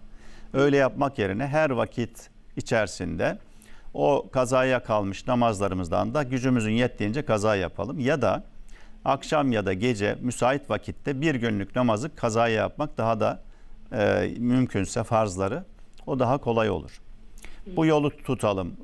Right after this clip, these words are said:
O tür internetteki hesaplara falan gitmeyin. Çünkü oradaki yazanı tanımıyorsunuz. Hoca mıdır, hacı mıdır, sahtekar mıdır, dolandırıcı mıdır, e, efendim kaf-, şey midir, cahil midir? Bilmiyorsunuz ki. Siz internette görün. İnternet diye bir alim yok.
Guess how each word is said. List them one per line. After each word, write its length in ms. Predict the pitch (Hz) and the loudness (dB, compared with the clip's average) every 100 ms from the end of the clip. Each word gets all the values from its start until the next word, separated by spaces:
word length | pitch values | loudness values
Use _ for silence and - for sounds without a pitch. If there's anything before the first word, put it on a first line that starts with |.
| - | -4
O 180 | 131 117 | -2 0
tür 240 | 131 113 | 0 0
internetteki 840 | 131 123 131 123 123 - 120 117 | 0 2 2 2 2 -2 -4 0
hesaplara 520 | 113 - 117 110 110 | 0 2 0 2 0
falan 320 | 107 110 113 110 | 0 0 0 0
gitmeyin. 380 | 135 113 123 131 | -4 -2 -4 -2
Çünkü 260 | 120 117 | -2 2
oradaki 540 | 110 110 110 110 113 110 - - - - - | 2 2 0 0 0 -2 -4 -16 -18 -16 -8
yazanı 480 | 107 110 107 113 123 | 2 4 4 2 2
tanımıyorsunuz. 760 | - 107 107 95 92 - 92 82 | 2 0 2 0 -2 -4 -6 -4
Hoca 340 | 104 104 117 | -2 2 2
mıdır, 280 | 110 95 85 | 2 -2 -2
hacı 340 | 80 98 104 113 | 0 0 0 0
mıdır, 260 | 104 90 | 0 -2
sahtekar 600 | - 104 98 104 - 113 | 0 0 0 -2 0 0
mıdır, 360 | 110 92 87 80 | 0 -2 -4 -2
dolandırıcı 600 | 98 104 104 104 107 113 | 0 2 2 0 -2 -2
mıdır, 320 | 104 87 85 - - - - - - - | -2 -2 -4 -6 -14 -16 -20 -20 -14 -2
e, 100 | 104 | 4
efendim 680 | 101 101 98 107 107 98 | 4 4 2 2 2 0
kaf-, 300 | 92 107 - - - - - - | 0 -2 -2 -8 -14 -14 -16 -16
şey 220 | - 120 117 | -2 2 4
midir, 440 | 113 95 82 - - - - - | 2 2 -2 -6 -12 -12 -14 -2
cahil 420 | 123 110 104 127 | 4 4 4 2
midir? 300 | 123 95 85 - | 2 0 -4 -4
Bilmiyorsunuz 640 | 185 202 208 - 214 - | -2 0 0 0 -2 -4
ki. 120 | 80 | -8
Siz 140 | - - | -8 0
internette 580 | 147 - 82 82 - | 2 2 0 -2 0
görün. 240 | 131 123 101 | 2 4 2
İnternet 520 | 117 120 120 127 - | 2 2 2 2 0
diye 140 | 123 120 | 0 4
bir 60 | |
alim 340 | 113 113 135 151 | 4 4 2 0
yok. 280 | 110 - | 0 -2